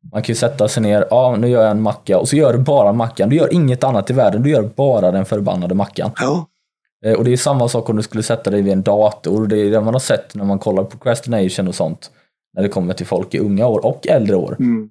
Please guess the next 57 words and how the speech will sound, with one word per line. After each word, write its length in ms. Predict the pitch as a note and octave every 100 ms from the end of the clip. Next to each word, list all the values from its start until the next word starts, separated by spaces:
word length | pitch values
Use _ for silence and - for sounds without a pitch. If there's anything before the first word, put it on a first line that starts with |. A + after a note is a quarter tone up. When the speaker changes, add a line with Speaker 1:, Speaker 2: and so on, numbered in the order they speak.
| -
Speaker 1:
Desto 220 | G2 A2
mer 160 | A2
klar 280 | G#2+ C#3 D#3+
du 60 | D3
är 40 |
i 40 | C3+
huvudet, 560 | C3+ A2+ A2+ - - _ _ _ _ _ -
ja, 60 | A2+
men 100 | A2+
då 80 |
kan 260 | A2 C#3 A2
du 60 | A2
inte 140 | G#2+
göra 460 | G#2+ A#2+ A#2+ G#2 G2+
något 180 | A#2
annat 520 | - B2+ A2+ F#2+ F#2 -
än 260 | G#2 F#2+ F#2
att 200 | G2 G#2+
göra 320 | G2+ F2+ F#2
jobbet. 320 | E2+ E2 - _ - C3+
Speaker 2:
Exakt 320 | B2+ - B2 _
så. 200 | - - _ C#3+ _ _ _ -
Speaker 1:
Men 140 | A#2 B2
Speaker 2:
Och 40 |
då 60 | C#3
gäller 280 | D#3+ C3 A2+
det 60 |
att 60 | A#2+
ha 160 | A#2+ A2
den 80 | A#2+
här 80 |
balansen, 520 | A#2 A#2+ A#2 A2+ - A#2
att 120 | -
Speaker 1:
Mm. 180 | A#2 A#2 - -
Speaker 2:
träna 240 | C#3 B2
ordentligt 500 | B2 B2+ A2 - A2+
och 80 | B2
sova 320 | - B2+ A#2
ordentligt, 480 | A2 A2 G#2+ - -
och 80 | A#2
då 120 | A#2
har 200 | A2+ A2+
du 100 | A2+
energin 440 | A2+ A2+ - A2+ A2+
till 100 | A2+
att 40 | G#2
Speaker 1:
Mm. 80 |
Speaker 2:
fokusera 320 | - - A2+ A2+
på 140 | -
rätt 140 | A2+
saker 340 | - A2+ - A2+
och 60 |
ta 100 | -
ut 180 | A2 A2 -
rätt 200 | A2 -
mycket 260 | A#2 A2+
energi 360 | A2+ - A#2